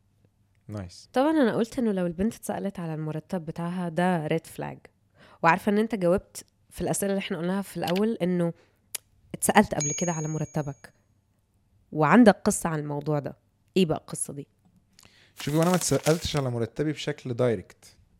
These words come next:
Speaker 1: بس في بنت ذكية قدرت تعرف حاجة ليها علاقة بمرتبي.
Speaker 2: إيه؟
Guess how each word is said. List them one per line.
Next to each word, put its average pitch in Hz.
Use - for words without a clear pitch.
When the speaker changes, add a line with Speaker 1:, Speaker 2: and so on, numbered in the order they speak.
Speaker 1:
بس -
في 147
بنت 175
ذكية 143
قدرت 143
تعرف 156
حاجة 139
ليها 135
علاقة 127
بمرتبي. 101
Speaker 2:
إيه؟ 156